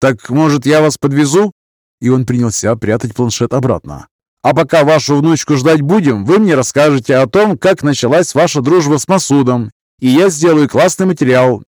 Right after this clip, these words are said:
Не в тасс, в комсомолку, например. Про вас-то они точно публикуют, а такси уже обратно вызовете».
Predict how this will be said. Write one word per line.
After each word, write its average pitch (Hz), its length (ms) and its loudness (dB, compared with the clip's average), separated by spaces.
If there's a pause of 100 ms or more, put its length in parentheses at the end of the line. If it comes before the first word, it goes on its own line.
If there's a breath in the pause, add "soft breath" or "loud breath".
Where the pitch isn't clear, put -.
(120)
Не 180 140 0
в 170 80 -2
тасс, 123 420 0
в - 60 -20
комсомолку, 151 720 2
например. 135 560 0 (420)
Про 170 160 2
вас-то 120 360 2
они 143 180 2
точно 147 460 0
публикуют, 143 640 0 (200)
а 135 120 0
такси 160 340 -2
уже 175 280 2
обратно 143 440 0
вызовете». 123 680 0